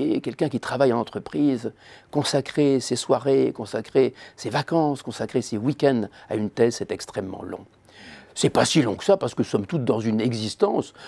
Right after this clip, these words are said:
trois ans, c'est assez court. Mais quand on est dedans, c'est un peu long. Incertain. Tout le monde n'arrive pas au bout. Et donc, euh, s'engager dans un processus de cette nature sans avoir la certitude d'aller jusqu'au bout,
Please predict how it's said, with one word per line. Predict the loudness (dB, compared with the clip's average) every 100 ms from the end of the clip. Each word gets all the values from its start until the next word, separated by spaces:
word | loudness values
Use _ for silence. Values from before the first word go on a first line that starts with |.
| -14
trois | -4 0 2 4
ans, | 2
c'est | 2 -2
assez | -2 -2
court. | -2 -2 -4 -6 -2
Mais | -2
quand | 0 0
on | 0
est | 0
dedans, | 0 -2 -2
c'est | -6 -6
un | -8
peu | -8 -8
long. | -6 -8 -10 -20 -4
Incertain. | -2 0 0 0 -4 -4 -12 _ _ _
Tout | -10
le | -2
monde | 2
n'arrive | 2 2 0
pas | -4
au | -6
bout. | -6 -12 -14 _ _ _ -20 -20 _
Et | -2
donc, | 2 4 2 2
euh, | 4 4 0 -4
s'engager | 0 2 4 2
dans | 0 0
un | -4
processus | -4 -6 -4 -4
de | -4
cette | -4 -4
nature | -4 -4 -2 -2 -4 -18 -20 -6
sans | 0 2
avoir | 2 2
la | 0
certitude | -2 -4 -2 -4 -2 0
d'aller | 2 2
jusqu'au | -2 -6 -6
bout, | -4 -4